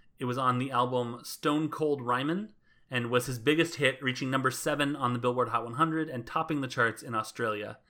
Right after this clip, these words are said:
It stayed on the Hot one hundred for thirty-nine weeks, and twenty weeks were in the, in the top forty. Uh, in two thousand eight, it was ranked number forty-seven on V H one's one hundred Greatest Hip Hop Songs and number sixty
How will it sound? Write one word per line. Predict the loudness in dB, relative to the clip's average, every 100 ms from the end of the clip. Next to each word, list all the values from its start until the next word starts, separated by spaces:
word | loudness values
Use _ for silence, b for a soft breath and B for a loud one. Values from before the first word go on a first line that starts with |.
| b b b b
It | -4 2
stayed | 4
on | 6
the | 4
Hot | 4 2
one | 0
hundred | 0 -2 -2
for | -2
thirty-nine | 0 0 0 2 0 0
weeks, | -2 -4 -6
and | -6
twenty | -4 0 2
weeks | 2 -2 -8 -14 -12
were | -4 -2 -2 -4
in | -8 -6 -4
the, | -6 -8 -10
in | -8 -8
the |
top | -2 -2 -2 -2
forty. | -2 -2 -4 -12 b b b b b -2
Uh, | 2 2
in | 2
two | 2
thousand | 2 4
eight, | 4 2
it |
was | 2 0
ranked | -2 -2 -8 -4
number | 0 0
forty-seven | 0 2 2 2 2 2
on | 2 0
V | 0
H | 0 0
one's | -2 -2 -4
one | -6 -4
hundred | -4 -4 -2
Greatest | -2 -2
Hip | -4
Hop | -2 0
Songs | 2 2 0 -4 -8 b b b
and | 0
number | 4 2
sixty | 2 -4 -2 -4 -4 -2